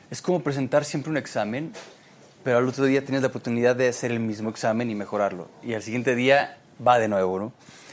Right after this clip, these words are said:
Entonces, constantemente en Novecento, pues, estoy aprendiendo de mí, sobre todo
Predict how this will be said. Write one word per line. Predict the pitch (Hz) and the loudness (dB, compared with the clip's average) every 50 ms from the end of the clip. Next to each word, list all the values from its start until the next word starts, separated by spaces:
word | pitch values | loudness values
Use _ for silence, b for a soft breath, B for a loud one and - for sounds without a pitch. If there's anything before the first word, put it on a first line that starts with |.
| B B B B | B B B B
Entonces, | - - 131 123 143 127 - - - | -6 -6 -2 -2 -2 -4 -4 -6 -4
constantemente | - 135 127 - 147 131 - 165 160 143 123 117 113 - 151 139 - - | -6 -4 0 0 -2 0 0 0 0 0 0 -2 -2 -2 -2 -2 -2 -4
en | 120 117 | -6 -6
Novecento, | 113 110 110 113 - - 107 - 113 | -6 -6 -8 -8 -8 -10 -8 -8 -8
pues, | 107 - 117 - - | -10 -10 -16 -16 -16
estoy | - - - 113 | -14 -6 -6 -6
aprendiendo | 104 - - 117 110 107 107 107 110 113 113 113 | -6 -4 -6 -6 -4 -4 -4 -4 -4 -4 -2 -4
de | 101 98 | -4 -4
mí, | 101 113 131 139 - - | -4 -4 -4 -4 -6 -10
sobre | - - 110 98 92 92 | -8 -6 -4 -4 -4 -4
todo | - - 113 117 113 113 113 113 113 113 | -4 -2 0 0 2 2 2 2 2 0